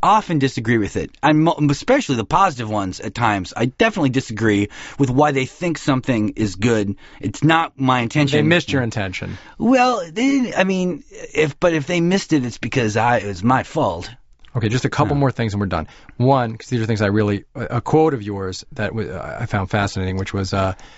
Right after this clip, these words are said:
Speaker 2: "I have an extremely loyal fan base, which gives me freedom like the Grateful Dead."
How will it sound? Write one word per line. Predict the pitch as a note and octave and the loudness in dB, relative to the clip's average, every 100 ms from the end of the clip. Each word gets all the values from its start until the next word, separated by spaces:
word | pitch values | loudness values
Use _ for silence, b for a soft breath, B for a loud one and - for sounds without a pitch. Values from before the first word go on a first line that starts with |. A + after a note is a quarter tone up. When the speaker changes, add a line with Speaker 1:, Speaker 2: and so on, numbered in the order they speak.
| B B B B B | B B B B B
Speaker 2:
"I | - | 0
have | C#3 | 2
an | |
extremely | C#3 - D3+ D3+ | 0 0 2 4
loyal | C3+ C3 B2 | 4 2 0
fan | - A#2 A2+ | 0 0 2
base, | A2 G#2+ - | 2 0 0
which | G2+ | -4
gives | A#2 | -2
me | G#2+ | -2
freedom | G#2+ B2+ B2 A2+ | 0 2 2 2
like | G#2+ | -2
the | G2+ | -2
Grateful | G#2 G2+ G2 | -2 -2 -4
Dead." | F2 D2+ - | -4 -6 -8